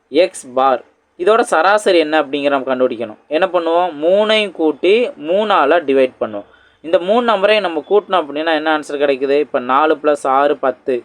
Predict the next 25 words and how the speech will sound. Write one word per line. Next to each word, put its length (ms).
ஓகே, 200
பத்துக்கு 340
ஜீரோ, 380
பேலன்ஸ் 380
ஒண்ணு. 540
அப்போ 220
இங்க 240
ஒண்ணுன்னா 240
அஞ்சு 280
வரும். 420
அஞ்சு 520
plus 160
ரெண்டு, 560
ஏழு, 540
ஏழு 200
plus 260
ரெண்டு, 580
ஒன்பது. 560
ஓகேங்களா? 280
ஒன்பது 400
நோட் 220
பண்ணிடலாம். 520
அடுத்து 300
இங்க 400
மூ-, 240